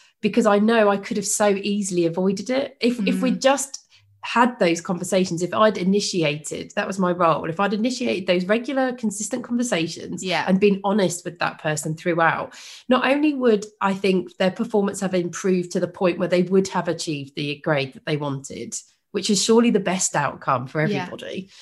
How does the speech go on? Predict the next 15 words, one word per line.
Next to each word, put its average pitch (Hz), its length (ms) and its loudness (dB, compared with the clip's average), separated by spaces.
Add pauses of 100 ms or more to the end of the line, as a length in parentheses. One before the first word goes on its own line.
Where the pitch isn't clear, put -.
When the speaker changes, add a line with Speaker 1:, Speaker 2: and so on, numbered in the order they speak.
(400)
Speaker 1:
Um, 160 400 2 (280)
but 214 160 2
we 254 160 6
would 262 140 2
have 254 160 -2 (360)
maintained 220 760 2
that - 160 -2
trust, 214 460 0
and 190 140 2
we 202 120 6
would 196 160 0
have 190 60 -6
maintained 180 460 0
that - 120 -4
relationship, 175 680 -4